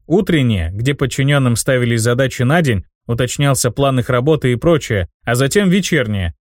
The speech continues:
на котором они отчитывались о результатах труда за сутки и докладывали о своих планах на завтра.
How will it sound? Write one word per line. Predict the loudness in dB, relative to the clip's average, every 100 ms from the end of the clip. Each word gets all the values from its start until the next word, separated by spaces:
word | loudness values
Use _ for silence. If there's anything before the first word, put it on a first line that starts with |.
| -4
на | -2
котором | -2 0 2 2
они | 2 2
отчитывались | 0 -2 -2 0 0 0
о | 0
результатах | 0 0 0 0 -2 -4
труда | -2 0 2 2
за | 2
сутки | 2 2 0 -4
и | -4
докладывали | -2 0 2 2 2 2
о | 0
своих | 0 -2 -2
планах | 0 0 0 -2
на | 0
завтра. | 2 2 0 -6 -10